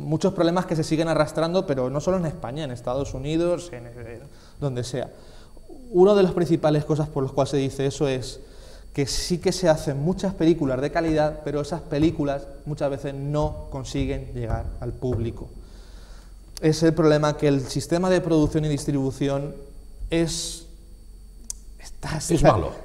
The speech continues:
Speaker 1: es malo, <laughs> vamos a decir, iba a decir otra cosa.
Speaker 2: Es malo.
Speaker 1: Es muy malo, es muy malo. Y,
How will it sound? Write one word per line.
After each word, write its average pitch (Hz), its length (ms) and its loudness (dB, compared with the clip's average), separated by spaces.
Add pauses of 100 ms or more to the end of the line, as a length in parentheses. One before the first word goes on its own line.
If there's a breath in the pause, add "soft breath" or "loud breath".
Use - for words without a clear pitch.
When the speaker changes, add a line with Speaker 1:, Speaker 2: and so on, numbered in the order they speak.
(100)
Speaker 1:
es 160 160 0
malo, 170 240 8
<laughs> 156 60 4
vamos 190 280 10
a 196 60 8
decir, 180 300 6
iba 180 100 10
a 180 40 2
decir 175 160 8
otra 147 140 4
cosa. 135 160 -2 (120)
Speaker 2:
Es 104 120 2
malo. 85 180 4
Speaker 1:
Es 196 80 10
muy 208 260 4
malo, 135 420 2 (220)
es 170 120 8
muy 180 260 4
malo. 127 520 0
Y, 165 600 2